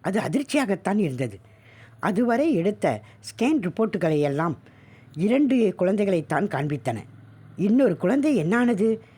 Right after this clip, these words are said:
என்று அனைவருக்குமே குழப்பம். ஒருவேளை இது ஏதோ அமானுஷ்யமாக இருக்குமோ என்று செவிலிப்பெண் கூட திகிலூட்டினாள். லலிதாவுக்கும் மணிக்கு கூட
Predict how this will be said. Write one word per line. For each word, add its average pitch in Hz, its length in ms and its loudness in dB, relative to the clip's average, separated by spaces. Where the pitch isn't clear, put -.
என்று 233 300 2
அனைவருக்குமே 190 720 0
குழப்பம். 151 440 -4
ஒருவேளை 254 560 2
இது 208 200 0
ஏதோ 240 240 2
அமானுஷ்யமாக 277 760 0
இருக்குமோ 214 400 0
என்று 180 300 2
செவிலிப்பெண் 196 640 2
கூட 170 260 -2
திகிலூட்டினாள். 131 720 -2
லலிதாவுக்கும் 156 840 0
மணிக்கு 160 420 -2
கூட 165 260 -2